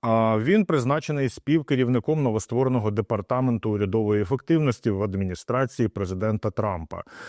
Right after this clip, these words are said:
Якщо ви мене за-, запитаєте, в яких одиницях, е, вимірюється урядова ефективність, е, у мене не буде відповіді на це питання.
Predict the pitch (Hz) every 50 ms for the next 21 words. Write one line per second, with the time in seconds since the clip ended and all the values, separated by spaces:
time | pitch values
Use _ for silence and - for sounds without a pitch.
0 | - - - 95 87 - 151 151 143 139 135 135 131 127 123 101 101 101 95 104
1 | 95 95 92 87 90 - _ _ _ _ _ _ 95 95 104 113 110 - 131 117
2 | - 143 139 135 127 113 101 - 117 113 110 104 101 98 95 92 90 90 90 107
3 | 98 90 110 117 - - 127 98 113 107 101 120 120 120 113 107 - 101 90 -
4 | 104 95 92 95 92 95 110 110 110 107 98 92 92 92 - - 104 95 98 104
5 | 107 98 110 107 98 95 98 - 101 - 120 117 - - 170 190 190 175 160 147
6 | - - - 113 113 110 104 90 87 95 101 113 117 113 107 101 87 90 98 113
7 | 107 87 85 85 80 78 78 78 80 110 160 165 - - 139 131 123 117 120 117
8 | 113 - - - - 107 - 120 117 110 107 104 104 92